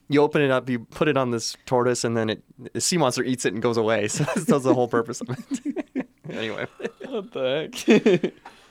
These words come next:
Speaker 2: I'm sure it made <laughs> sense at the time.
Speaker 1: Oh, it's flawless. But, uh, anyway, back to Dune. <laughs>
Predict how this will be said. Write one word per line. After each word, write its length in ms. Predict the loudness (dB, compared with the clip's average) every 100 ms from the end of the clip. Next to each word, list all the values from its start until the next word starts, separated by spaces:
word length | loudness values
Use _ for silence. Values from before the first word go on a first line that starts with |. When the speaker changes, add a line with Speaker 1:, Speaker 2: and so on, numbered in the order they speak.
| -20 _ _
Speaker 2:
I'm 80 | -18
sure 260 | -10 -6 -6
it 200 | -6 -8
made 240 | -10 -8
<laughs> 0 |
sense 480 | -2 0 2 0 -2
at 100 | -4
the 80 | -4
time. 300 | -2 -2 -4 0
Speaker 1:
Oh, 140 | 2
it's 180 | 0 -4
flawless. 600 | -2 0 0 -2 -8 -12 -6
But, 240 | -6 -4
uh, 260 | -4 -4 -8 -16 -8 0
anyway, 240 | 2 4
back 200 | 2 2
to 120 | 0
Dune. 480 | 0 2 4 2 0
<laughs> 40 | -2